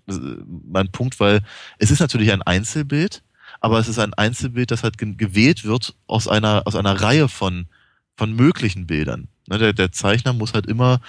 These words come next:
entscheiden, für welche Aktion halt eigentlich bi-, welches Bild, äh, oder welcher Ausschnitt der Aktion, ähm, das Wesentliche ist. Oder das, was er gerade transportieren möchte.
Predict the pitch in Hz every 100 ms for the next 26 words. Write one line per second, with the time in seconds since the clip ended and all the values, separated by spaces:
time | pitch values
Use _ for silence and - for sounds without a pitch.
0 | - - 107 104 107 98 127 135 107 -
1 | 117 98 104 135 - - - 107 110 120
2 | 117 - 104 104 - 107 101 92 92 120
3 | - 101 104 - - - - _ - 101
4 | 98 - 92 95 95 - 156 - 101 90
5 | - 95 76 87 - 92 92 107 - -
6 | _ _ - 98 98 95 95 98 95 123
7 | 156 139 78 - 69 - _ _ _ _
8 | _ _ _ _ _ _ _ _ _ _
9 | - 101 98 92 101 95 87 87 85 95
10 | 90 87 - 131 90 80 -